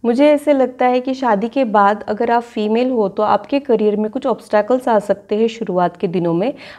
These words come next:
मगर बाद में आप आपका करियर परस्यू कर सकते हैं, ऐसा भी एक इंडिकेशन मुझे यहाँ पे मिल रहा है।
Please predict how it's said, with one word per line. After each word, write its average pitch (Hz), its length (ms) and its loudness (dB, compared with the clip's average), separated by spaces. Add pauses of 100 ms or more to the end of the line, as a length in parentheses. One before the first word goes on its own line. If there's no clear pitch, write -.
मगर 247 200 4
बाद 202 320 4
में 269 80 0
आप 254 200 -2
आपका 214 260 -2
करियर 196 440 0
परस्यू 202 380 -4
कर 196 160 0
सकते 190 400 -6
हैं, 202 140 -2
ऐसा 196 180 -2
भी 196 140 0
एक 208 140 -6
इंडिकेशन 170 500 -6
मुझे 180 260 -6
यहाँ 175 140 -6
पे 185 140 -6
मिल 170 180 -2
रहा 160 160 -4
है। 165 220 -4